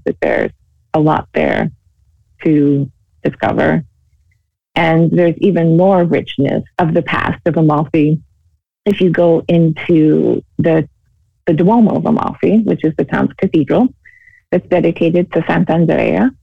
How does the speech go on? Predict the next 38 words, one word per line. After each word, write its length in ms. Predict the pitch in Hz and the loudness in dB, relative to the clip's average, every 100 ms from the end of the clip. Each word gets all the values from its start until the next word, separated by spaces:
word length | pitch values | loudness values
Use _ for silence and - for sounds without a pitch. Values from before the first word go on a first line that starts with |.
| _ _ - | _ _ -2
or 180 | 156 156 | 0 0
Saint 220 | 170 - | -2 0
Andrew. 380 | 143 - 233 294 _ _ _ _ _ _ - _ _ _ - | -2 0 0 -2 _ _ _ _ _ _ -20 _ _ _ -4
And 240 | 190 170 | 0 2
there, 420 | 180 247 254 247 - | 2 2 2 2 0
while 220 | 185 185 | 0 2
you're 260 | 180 175 165 | 2 2 0
exploring 560 | 151 - 185 175 170 165 | -2 -4 -2 0 2 0
the 100 | 170 | -2
site, 300 | - 208 202 | 0 2 2
you 100 | 185 | 0
can 200 | 170 170 | -2 0
visit 420 | 160 156 170 - - - | 0 0 -2 -4 -4 -6
the 160 | 151 | -4
very 260 | 185 214 208 | 0 2 0
aptly 460 | - 175 - - 180 | -2 -10 -8 -2 2
named 360 | 175 170 165 - | 2 2 0 -2
Cloister 440 | - 160 147 - - | -4 -2 -2 -2 -4
of 100 | - | -4
Paradise 560 | - 80 73 82 208 - _ _ - | -4 -2 -2 0 -2 -4 _ _ -12
because 220 | - 170 | -6 -4
it's 120 | - - | -4 -4
so 100 | 165 | -4
peaceful 520 | - - - - 180 220 - _ _ _ - | -4 -6 -4 0 0 0 -6 _ _ _ -8
<laughs> 0 | |
and 440 | 311 302 - 190 190 | -4 -4 -2 -2 0
quiet. 480 | - 170 180 208 - | 0 0 0 -2 -2
And 100 | 170 | 0
there's 160 | 175 170 | 0 0
a 120 | 165 | -2
small 200 | 165 160 | 0 2
museum. 680 | 160 196 269 240 226 214 180 | 2 2 2 2 2 2 2
You 60 | |
can 160 | 165 165 | 0 -2
visit 280 | 160 160 - | -2 -4 -6
the 80 | - | -4
crypt 300 | - 247 | -4 -2
of 80 | - | -4